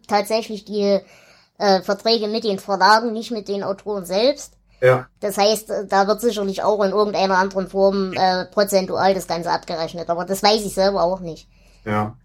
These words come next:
Speaker 2: Also ich kann zumindest sehen in den, äh, in den Statistiken, wie viele Seiten von, äh, über Kindle Unlimited gelesen wurden, was ich zumindest ganz interessant finde.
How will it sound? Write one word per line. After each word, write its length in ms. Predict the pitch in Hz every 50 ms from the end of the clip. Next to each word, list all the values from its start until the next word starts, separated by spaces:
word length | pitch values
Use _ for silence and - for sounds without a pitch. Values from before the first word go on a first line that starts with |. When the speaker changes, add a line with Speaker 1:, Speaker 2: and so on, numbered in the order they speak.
| _ _ _ -
Speaker 2:
Also 140 | - 117 123
ich 80 | 127
kann 220 | - - 147 156 160
zumindest 480 | - 151 151 165 170 170 160 - - -
sehen 280 | 139 135 143 175 185
in 120 | 160 147 151
den, 320 | 143 139 135 135 131 127
äh, 220 | 123 120 120 120 120
in 80 | 120
den 120 | 123 120 120
Statistiken, 1000 | 120 - - 117 117 - 156 156 - - 180 170 170 165 160 165 165 147 123 123
wie 140 | 131 131 165
viele 400 | 180 - - 185 180 175 170 151
Seiten 680 | 117 104 117 107 107 - - - - - 185 180 180 175
von, 340 | - 147 139 135 135 135 - -
äh, 100 | 127 123
über 240 | 127 131 131 139 127
Kindle 360 | - - 143 147 139 135 127 117
Unlimited 580 | 120 120 123 127 131 131 123 123 131 127 127
gelesen 460 | - 120 110 110 113 123 120 120 107
wurden, 340 | 92 101 95 95 98 98 98
was 160 | 95 104 104
ich 160 | 110 - - -
zumindest 360 | - - 110 107 107 107 -
ganz 160 | 113 104 -
interessant 460 | - 110 107 101 - 107 104 101 98 -
finde. 240 | - 95 92 90